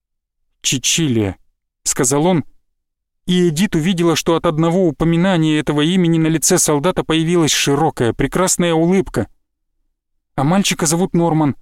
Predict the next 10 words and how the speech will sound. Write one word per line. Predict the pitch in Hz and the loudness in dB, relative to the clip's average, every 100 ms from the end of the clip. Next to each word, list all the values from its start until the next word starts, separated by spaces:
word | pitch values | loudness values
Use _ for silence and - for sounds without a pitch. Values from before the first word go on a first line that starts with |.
| _ _ | _ _
ответила | 135 147 151 147 147 | -4 -2 0 0 0
Эдит. | 139 143 - | 0 -2 -2
«Пожалуйста, | 180 160 175 131 147 | -2 0 0 0 0
он | 170 | 2
невиновен». | 185 185 202 214 139 120 - _ _ _ _ _ _ _ _ _ _ _ _ | 2 4 4 2 2 -2 -6 _ _ _ _ _ _ _ _ _ _ _ _
«Портрет | - 147 - 160 175 - - _ _ | -4 -4 -2 0 0 -4 -14 _ _
Чичилии. | - 156 - 202 123 101 - _ _ _ _ _ _ _ _ _ | -6 -2 0 2 2 0 -4 _ _ _ _ _ _ _ _ _
И | - | -2
мальчишка». | 156 175 - 147 - 127 - _ _ _ _ _ _ _ _ | 0 0 0 -2 0 -4 -4 _ _ _ _ _ _ _ _
«Понял. | - 151 135 127 | -2 0 2 0